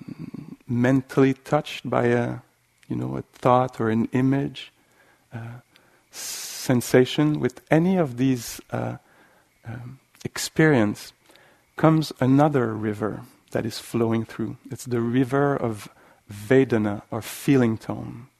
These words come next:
yeah? This is kind of, uh, we could say, the juice of experience.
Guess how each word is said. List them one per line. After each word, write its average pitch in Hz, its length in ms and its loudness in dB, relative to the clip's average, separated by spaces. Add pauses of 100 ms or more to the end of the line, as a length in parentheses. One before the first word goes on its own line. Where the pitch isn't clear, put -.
yeah? 123 180 -10 (1160)
This 170 240 2
is - 140 0
kind 185 240 4
of, 135 180 4
uh, 123 140 8
we 127 120 2
could 127 200 -4
say, 175 140 2
the 127 140 2
juice 139 840 -2 (100)
of 120 140 2
experience. 117 880 -2